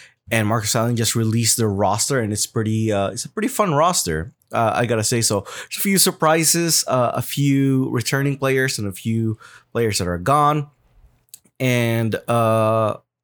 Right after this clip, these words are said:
th-, we're gonna talk about a little bit more of that, a little bit more of that, uh, later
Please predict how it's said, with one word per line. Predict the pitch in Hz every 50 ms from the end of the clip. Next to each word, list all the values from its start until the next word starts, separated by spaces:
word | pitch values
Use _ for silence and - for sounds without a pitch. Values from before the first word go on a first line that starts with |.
| _ _ -
th-, | 135 127 127 101
we're | 117 123 127
gonna | 123 120
talk | 104 - 123 120 107
about | 117 104 110 113 120 117 - -
a | - 113
little | 113 110 113 107
bit | 107 113
more | 107 107 104
of | 107
that, | 110 110 - -
a | - 110 107
little | 101 104 107 107
bit | 107 120 - -
more | 107 104 104 107
of | 104 98
that, | 92 101 95 - - - - - - - - - - _ -
uh, | - 113 104 101 98 95 95 - - _ -
later | 135 123 123 131 131 135 123 123 120 120 - -